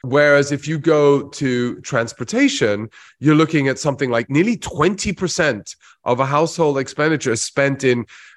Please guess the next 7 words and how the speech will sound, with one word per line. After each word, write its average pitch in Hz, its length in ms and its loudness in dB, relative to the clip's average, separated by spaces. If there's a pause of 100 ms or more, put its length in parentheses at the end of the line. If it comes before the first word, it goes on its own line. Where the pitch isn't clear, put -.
(240)
transportation, 120 1000 -6
traveling, 110 600 -6
moving 113 640 0
around, 104 560 -4
right? 107 300 -4
And 117 160 -4
food 151 580 0